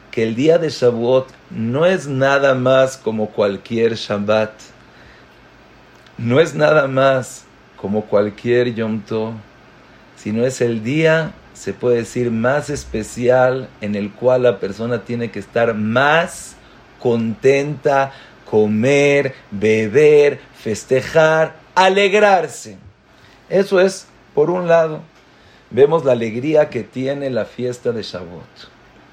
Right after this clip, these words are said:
Pero por otro lado, cuentan que Rav Shach siempre antes de Shavuot se paraba en la yeshiva de Ponevich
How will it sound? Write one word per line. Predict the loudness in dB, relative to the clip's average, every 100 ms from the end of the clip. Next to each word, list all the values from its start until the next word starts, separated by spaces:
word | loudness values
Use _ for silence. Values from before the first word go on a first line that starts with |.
| -20 -20 -20 _ -20 -20 _ _
Pero | -6 -6
por | -2 -2
otro | -2 -4 -4
lado, | -2 -2 -4 -8 -12 -18 _ _ -20 -20 -20 _ -6
cuentan | -2 -2 0 0 0
que | -6
Rav | -4 -4
Shach | -6 -2 0 0 -6 -18 -20 -20 -20 -20
siempre | -20 -6 0 2 0 0 0 0 -8 -2
antes | 2 2 0 2 2 2 -4 -18 -20 -20 _ -20 -8
de | -6
Shavuot | -4 0 0 0 0 0 0
se | -2 -4
paraba | -2 -2 2 2 2 2 -2 -6 -18 -20 -20 -20 -8
en | -4
la | -2
yeshiva | -4 -4 -6 -2 2 4
de | 2
Ponevich | -2 -2 0 0 -2 -2 -6 -8 -18 -18